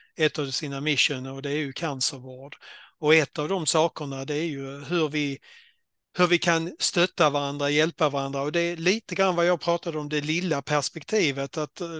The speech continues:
ska vi vara i framkant i, i, i all typ av behandling och, och, eh, och utveckling, så, så tror jag att var och en kan inte göra allting, utan vi måste alltså tillsammans fördela och kanske också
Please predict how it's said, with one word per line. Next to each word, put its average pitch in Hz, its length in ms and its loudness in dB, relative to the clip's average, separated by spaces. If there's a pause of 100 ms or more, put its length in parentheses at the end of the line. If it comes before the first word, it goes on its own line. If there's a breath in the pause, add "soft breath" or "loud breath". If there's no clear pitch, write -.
(180)
ska 185 300 2
vi 165 140 -2
vara 165 320 0
i 143 60 -2
framkant 165 680 -2
i, 165 60 -6
i, 151 520 -4 (300 loud breath)
i 170 280 2
all 147 580 0
typ 156 340 -2
av 135 100 -4
behandling 135 760 -2
och, 147 360 -6
och, - 280 -10
eh, 131 240 -4 (680 soft breath)
och 156 100 2
utveckling, 143 800 0
så, 180 460 -4
så 160 240 -4
tror 180 320 0
jag 170 140 2
att - 320 -12 (420 soft breath)
var 185 220 8
och 165 100 4
en 180 160 4
kan 160 160 -2
inte 170 180 -6
göra 156 240 4
allting, 147 460 -2
utan 139 280 -4
vi 147 140 0
måste 147 480 -2
alltså 139 460 -4
tillsammans 139 920 0
fördela 139 680 0
och 156 260 -12
kanske 160 320 -2
också 147 420 -6